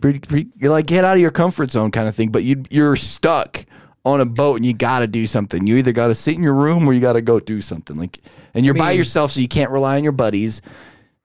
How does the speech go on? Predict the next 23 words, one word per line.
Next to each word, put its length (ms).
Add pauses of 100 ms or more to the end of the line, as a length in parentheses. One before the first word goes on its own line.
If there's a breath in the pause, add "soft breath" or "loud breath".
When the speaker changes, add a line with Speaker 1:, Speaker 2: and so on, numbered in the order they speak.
(160)
Speaker 1:
S-, 220 (180)
s-, 140
you're 180
by 200
yourself, 320
you 80
put 140
yourself 300
in 60
this 140
really 300
shitty 180
Speaker 2:
So 60
Speaker 1:
situation. 280
Speaker 2:
what 120
you're 120
describing 460
to 100
me 140
is, 100
like, 240
either 240
work, 540